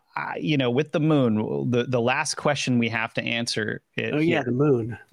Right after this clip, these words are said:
Speaker 1: before we, before we leave is, and we're gonna have to get into this again because we're running out of time and we could keep going on this, but what do you think is on the dark side of the moon, John? Tell us.
Speaker 2: Well, I think that, I think that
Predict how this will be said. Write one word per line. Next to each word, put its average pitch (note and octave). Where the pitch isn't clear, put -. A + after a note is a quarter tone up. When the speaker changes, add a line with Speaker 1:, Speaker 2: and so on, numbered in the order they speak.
Speaker 1:
before C3
we, B2
before B2+
we B2
leave A2+
is, A#2+
and A2+
we're A#2
gonna B2+
have B2
to B2
get G#2+
into A2
this G#2
again G#2
because G#2
we're A2
running A2+
out A#2
of A2
time A2
and A#2
we G#2+
could G#2+
keep A#2
going A2
on A#2
this, C3+
but A#2
what A2+
do A2+
you A#2
think A2
is G#2
on G#2
the G#2
dark A2
side G#2
of G2+
the G#2+
moon, G#2+
John? A2+
Tell G#2+
us. -
Speaker 2:
Well, F3
I F3+
think A3
that, E3
I D#3
think E3+
that C#3